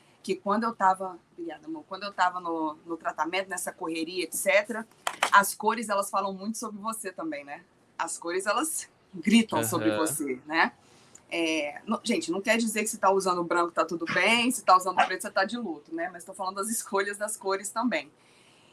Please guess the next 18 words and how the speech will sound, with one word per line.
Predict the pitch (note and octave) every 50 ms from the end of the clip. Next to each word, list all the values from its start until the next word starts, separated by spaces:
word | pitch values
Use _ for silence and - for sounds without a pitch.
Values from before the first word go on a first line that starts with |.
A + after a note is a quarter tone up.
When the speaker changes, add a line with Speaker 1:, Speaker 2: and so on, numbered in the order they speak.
| _ _ _
Speaker 1:
E | - A3+
aí, | A3 A3+
às | B3 A#3+
vezes, | B3 A#3+ B3
eu | B3 A#3+
chegava | A#3+ A#3+ A3 A3 G#3+ G#3+
em | G#3 G3+
casa | G3 G#3+ G#3 G#3 G3+ G3+
meio | G3 G3 F#3+ G3 G3 F#3+ F#3+ G3 - _ _ _ _ _
chateada, | - - F4 G4 - - D4+ D#4 A4+ B4 G#4+ E4+
né? | D#4+ D#4
Porque | - -
a | G#3+ F#3+
gente | F3+ F3 -
é | F3
ser | - - F3+ E3+
humano, | E3+ E3+ D#3+ D#3 E3+ A3+ C4+ A3+
afinal. | G#3+ - - E3+ D#3+ D#3+ F3 C#4+